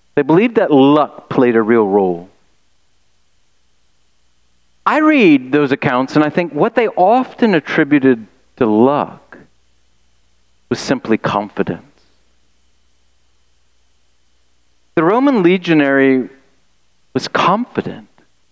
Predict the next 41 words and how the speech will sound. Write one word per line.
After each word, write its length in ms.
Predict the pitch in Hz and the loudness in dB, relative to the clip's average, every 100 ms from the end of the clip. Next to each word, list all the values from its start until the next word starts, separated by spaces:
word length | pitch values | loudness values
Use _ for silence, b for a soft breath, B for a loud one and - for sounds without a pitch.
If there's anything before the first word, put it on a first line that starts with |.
| _ _ _ _ _ _ _ _ _ _ _ _ | _ _ _ _ _ _ _ _ _ _ _ _
He 240 | - 269 285 | -2 2 4
knew 560 | 277 262 294 302 240 151 | 6 6 6 6 4 4
that 200 | 165 170 | 0 0
when 260 | 208 277 | 2 4
that 200 | 294 240 | 4 2
standard 640 | - - 220 226 208 196 | -2 -2 0 2 2 2
was 200 | 170 180 | 2 2
held 240 | - 185 170 | 2 0 0
high 380 | 165 175 170 160 | 0 2 4 4
and 360 | 147 143 139 | 4 4 2
the 240 | 143 170 214 | 0 0 2
eagle 440 | 240 226 180 156 | 2 2 2 2
that 160 | 151 160 | 2 0
was 140 | 151 | 2
on 260 | 165 202 220 | 2 2 2
that 180 | 196 175 | 0 -4
standard 520 | - 180 180 165 147 | -2 0 2 0 0
that 160 | 151 | -2
each 420 | 175 220 240 - B B - | 0 0 0 -4 B B -2
Roman 440 | 165 185 190 180 | 0 2 2 2
legion 360 | 175 175 170 160 | 2 2 0 -2
had, 380 | 147 156 156 143 | 0 0 0 -2
that 160 | 156 | -2
when 260 | 151 202 254 | 0 2 2
it 120 | 247 | 0
was 220 | 202 180 | -2 -2
held 260 | 190 185 175 | -2 0 0
high, 360 | 160 175 165 B B B _ | 0 0 0 B B B _
he, 120 | 208 | 2
he, 380 | 196 214 196 175 | 4 4 2 2
he 180 | 208 208 | 4 4
had 260 | 208 160 | 2 -2
confidence 840 | - 247 285 294 - 165 131 123 180 | -2 0 0 0 -2 0 0 0 -2
that 120 | 170 | 0
they 100 | 180 | 0
were 120 | 170 | 0
going 240 | 165 170 | 0 2
to 80 | 175 | 2
win 180 | 175 180 | 2 2
the 60 | 190 | 0
battle. 540 | 269 302 - 139 | 0 0 -2 -6